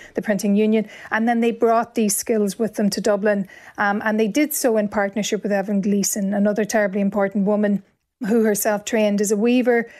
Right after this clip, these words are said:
and who knew the family through the, um,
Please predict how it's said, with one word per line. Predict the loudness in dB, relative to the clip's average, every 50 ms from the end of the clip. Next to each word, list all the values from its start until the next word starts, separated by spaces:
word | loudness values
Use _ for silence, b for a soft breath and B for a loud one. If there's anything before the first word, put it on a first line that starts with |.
| B B B B B B
and | -2 0 0 0 0 0
who | -2 -4 -2 0 0 0 0 0
knew | -2 -2 0 2 2 4 4 4
the | 2 0
family | 0 -2 -2 -2 0 0 0 -2
through | -2 -2 -2 0 0 2 2 2 0 0
the, | 0 0 0 0 0 0 -2
um, | -2 -2 0 0 0 2 0 0